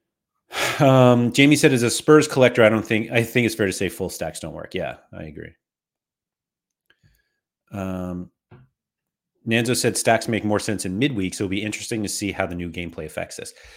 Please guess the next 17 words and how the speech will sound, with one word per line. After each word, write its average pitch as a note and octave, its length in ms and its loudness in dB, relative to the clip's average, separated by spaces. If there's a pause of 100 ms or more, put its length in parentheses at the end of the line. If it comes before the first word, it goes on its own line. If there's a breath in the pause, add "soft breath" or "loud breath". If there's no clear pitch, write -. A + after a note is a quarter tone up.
(120 loud breath)
So C3 420 4 (140 loud breath)
what D3 160 4
Nanzo D3+ 340 4
really C#3 360 2
means E3+ 300 -2
here F#3+ 320 -6 (300)
is A#2+ 140 -4
that A2+ 340 0 (220)
stacks C3+ 400 -2
make B2 180 -2
more A2 160 -2
sense G#2 380 -6
when F#2+ 160 -4
there F#2 100 -6
are E2 60 -6
few F#2 260 -10
games. - 520 -16